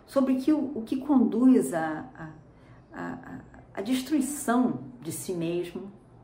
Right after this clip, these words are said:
São várias as questões que Yudhishthira aproveita para colocar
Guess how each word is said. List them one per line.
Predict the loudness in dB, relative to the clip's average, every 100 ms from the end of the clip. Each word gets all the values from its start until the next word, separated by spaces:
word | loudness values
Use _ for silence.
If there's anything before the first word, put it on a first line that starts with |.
| -20 -20 -20 -20 -20 -20 -20 -20 -20 -20 -20 -20 -2
São | 4 4
várias | 4 2 2 2 2
as | 0
questões | -2 -6 -6 -8 -6 -4 -6 -10 -16 -18 -20 -20 -20 -20 -20 -20 -20
que | -6 -2
Yudhishthira | 2 4 4 2 -4 -2 0 2 2 0 -4 -6
aproveita | -6 -4 0 4 4 2 -2 -2 -2 -4 -10 -18 -20 -20 -20 -20 -20 -4
para | -2 -2
colocar | -4 -4 -4 -4 -4 -6 -12